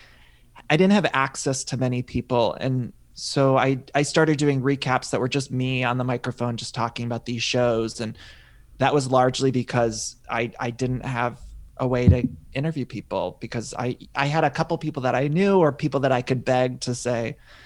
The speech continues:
uh, "Please come on my show." But as the show's grown, it's been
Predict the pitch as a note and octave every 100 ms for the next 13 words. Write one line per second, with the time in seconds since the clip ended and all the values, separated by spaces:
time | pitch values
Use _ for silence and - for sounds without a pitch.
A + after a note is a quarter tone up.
0 | - - _ _ - A#2 A#2+ - B2 -
1 | B2+ A#2+ A#2 A2+ - B2 G#2 - A2 -
2 | - - - _ B2+ C#3 C3 C3+ - C3+
3 | A#2+ - D3 F3 F3 D#3 D3 B2+ - -
4 | C3+ B2+ B2+ A#2+